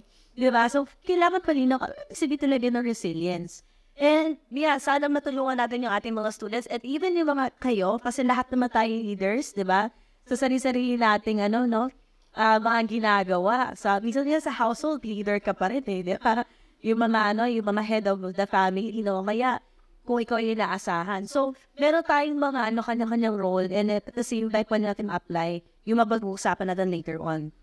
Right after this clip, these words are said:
With mental health, gender inclusivity, and workforce readiness. Medyo madaming topic, no?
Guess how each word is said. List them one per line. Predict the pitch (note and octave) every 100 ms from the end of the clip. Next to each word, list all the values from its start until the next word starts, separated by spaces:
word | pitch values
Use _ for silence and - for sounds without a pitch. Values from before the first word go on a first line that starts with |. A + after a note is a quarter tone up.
| _ _ - -
With | G#3+ A3
mental | B3 C#4+ E4+ E4
health, | D4+ D4+ _
gender | B3+ C4 C4
inclusivity, | C4 B3 B3+ B3+ A#3+ A#3
and | G#3 G3+
workforce | G3 - G3 -
readiness. | F3+ E3+ E3 E3 C4
Medyo | E4 F4 A4
madaming | F4+ F4 G4
topic, | - B3+ C4+ C#5+ C#5 -
no? | B3